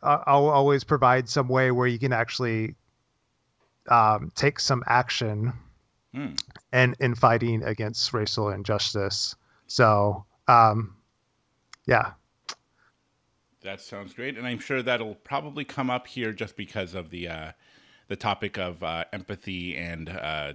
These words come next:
Speaker 2: you know, bearing each other's cross, which is why you picked this movie.
Speaker 1: Right.
Speaker 2: Uh, so, uh, we will get into that. So let's just get started with the movie. The movie is Lars and the Real Girl, uh, from, uh,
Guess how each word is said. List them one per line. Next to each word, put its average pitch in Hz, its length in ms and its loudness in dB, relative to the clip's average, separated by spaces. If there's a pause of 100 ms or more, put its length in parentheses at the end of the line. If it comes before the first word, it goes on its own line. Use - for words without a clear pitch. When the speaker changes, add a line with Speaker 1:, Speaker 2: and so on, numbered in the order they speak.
(100)
Speaker 2:
you 87 120 -14
know, 82 80 -10
bearing 90 360 -6
each 85 160 -10
other's 82 360 -12
cross, 90 420 -6
which 87 140 -12
is 87 80 -10
why 87 160 -6
you 85 140 -8
picked - 240 -14
this - 160 -14
movie. 90 480 -10 (880)
Speaker 1:
Right. 107 260 -2
Speaker 2:
Uh, 87 40 -6
so, 98 800 -4
uh, 101 200 -4
we 113 140 -4
will 127 300 2
get 123 240 -2
into 127 300 -4
that. 151 240 0
So 131 100 -6
let's 139 180 0
just - 240 -6
get 156 140 -2
started 135 320 -2
with 123 100 -4
the 110 80 -4
movie. 123 320 -2
The 131 100 -4
movie 120 320 -4
is 113 160 -6
Lars 110 380 -4
and 104 180 -6
the 95 60 -6
Real 107 240 -8
Girl, 139 400 -10 (580)
uh, 90 580 -10
from, 92 360 -10
uh, 87 300 -10